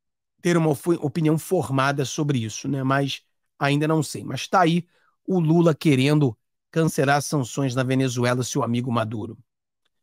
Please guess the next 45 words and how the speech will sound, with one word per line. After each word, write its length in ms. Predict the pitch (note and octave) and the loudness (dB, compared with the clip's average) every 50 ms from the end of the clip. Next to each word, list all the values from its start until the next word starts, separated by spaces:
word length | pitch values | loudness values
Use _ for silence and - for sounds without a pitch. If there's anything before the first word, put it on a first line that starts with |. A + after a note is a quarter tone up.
| _ _ _ _ _ _ | _ _ _ _ _ _
Empresário 680 | - B3+ C4 G#3 D#4+ D#4 C#4 G3+ F#3+ D#4 E4+ E4+ D#4+ B3 | 2 4 4 4 4 4 4 4 4 4 4 4 2 2
diz 200 | G3 B3 G#3+ G3+ | 0 2 2 2
à 60 | A3+ | 2
P 240 | E3+ - A#3+ A3+ G#3+ | 2 4 4 6 6
F 320 | G#3+ B3 B3 A3 - G#3+ | 6 4 2 0 -2 -4
que 140 | - - B3 | 0 2 2
afastou 760 | A#3+ - - - A#3 G#3+ D#3 - - - - - A#3 B3+ C4 | 2 2 2 2 2 2 2 0 -4 -4 2 4 6 6 6
o 60 | A3+ | 4
filho 320 | E3 - - A3 A3 A#3 G3 | 0 -2 -4 -4 -4 -2 0
de 100 | F3 A3 | 0 2
Moraes 520 | A3 G#3+ F#3 D#3 D#3+ D#3 E3 E3 - - | 4 4 4 4 4 4 2 0 -2 -4
com 180 | - F#3 F3+ F3+ | -6 -4 -2 0
o 40 | F#3 | 2
braço. 520 | D#3 C3+ C3+ B2 G#2+ G2 - - - - | 2 2 2 2 0 -2 -6 -12 -14 -12
Foi 140 | - C3 A#2+ | -8 -8 -6
aquilo 180 | - C#3+ C3 | -6 -6 -6
que 80 | - C3 | -6 -4
nós 160 | B2+ C3 C3 | -4 -4 -4
falamos. 460 | - - F3+ E3+ D3+ B2+ A2+ A2 A#2 | -2 0 0 0 0 0 -2 -4 -8
Então 260 | B2 A#2+ - D#3 D#3 D3+ | -8 -4 -4 -4 -4 -4
prova 560 | - - D3 C3+ B2+ B2+ C3+ D3 G3+ G#3 - _ _ _ _ _ _ _ _ | -4 -4 0 2 2 2 2 0 -2 -6 -6 _ _ _ _ _ _ _ _
que 160 | _ - G#3 | _ 0 0
aquela 360 | G3 F3+ D3+ - E3 D#3+ D3 C#3+ | 0 2 2 0 0 2 2 2
mensagem 580 | D3+ D3 C3+ B2+ - - C#3 B2+ B2 B2+ C3 | 2 2 0 0 0 0 0 0 0 -2 -2
compartilhada 800 | B2+ - D#3 C#3 B2+ D3 C#3 C3 - - C3+ B2 A#2+ A#2 - B2+ | -4 -4 -4 -4 -2 0 -2 -2 -2 -2 0 0 0 0 0 0
em 40 | A#2 | 2
vários 320 | A#2+ A#2+ A#2+ B2+ C3+ C3+ | 2 2 2 2 0 -2
grupos, 460 | C#3 C#3+ D3 D#3 D3+ - F#3 E3+ - - - | 0 2 2 2 2 0 -4 -6 -6 -4 -4
ela 160 | D3 C3+ C#3+ | -2 -2 -2
é 60 | C#3 | -4
fake 360 | - - - D3 C#3+ C#3 E3+ | -6 -6 -4 -4 -4 -2 0
news. 360 | F3 E3+ C3 G#2+ F#2+ - - - _ _ _ _ _ _ - | 0 2 2 0 0 -6 -10 -12 _ _ _ _ _ _ 0
Não 320 | C#3 D3 E3 F#3+ G#3+ G#3 | 2 4 6 6 8 8
houve 400 | E3 D3+ D#3 D#3 C#3+ C#3+ E3 - _ _ _ _ - | 6 6 6 4 2 0 -4 -6 _ _ _ _ -6
nenhum 380 | C3+ C3 C3 C3+ C3+ D#3+ F#3+ F3 | -2 0 2 2 4 2 2 0
tipo 320 | - - F#3 D#3+ - F3 | -2 -2 -4 -4 -4 -2
de 100 | D3 D#3+ | 0 0
agressão 560 | D#3+ D#3 D3 D#3+ E3 D3 - - D3 C3+ C#3+ | 0 0 0 0 -2 -2 -2 -2 -2 0 0
do 140 | C#3 D3+ E3+ | 0 -2 -2
filho 540 | D3+ - - - - F3+ F#3+ G3+ E3 E3+ D#3 | -4 -4 -10 -12 -6 -2 -2 0 2 0 0
do 100 | C#3+ C3+ | 0 0
Alexandre 400 | C3 C3+ B2 - - B2 A#2+ A#2 | 0 -2 -2 -4 -2 -2 -2 -2
de 80 | B2+ | -2
Moraes, 540 | B2 B2 A#2+ G#2+ G2 E2 - - - - _ _ | 0 0 0 -2 -4 -6 -12 -16 -18 -20 _ _
tá? 240 | - - A2+ B2+ | -12 -10 -10 -12